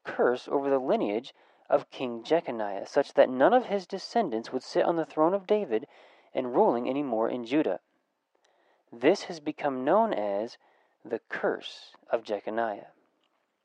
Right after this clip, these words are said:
Well, in the book of Matthew, in chapter one, it gives a genealogy of Jesus. And in verse eleven,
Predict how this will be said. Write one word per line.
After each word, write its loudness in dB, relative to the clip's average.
Well, 12
in 2
the 0
book 2
of -2
Matthew, -2
in -10
chapter -6
one, -4
it -12
gives 0
a -2
genealogy -4
of -10
Jesus. -12
And -2
in -2
verse 2
eleven, 2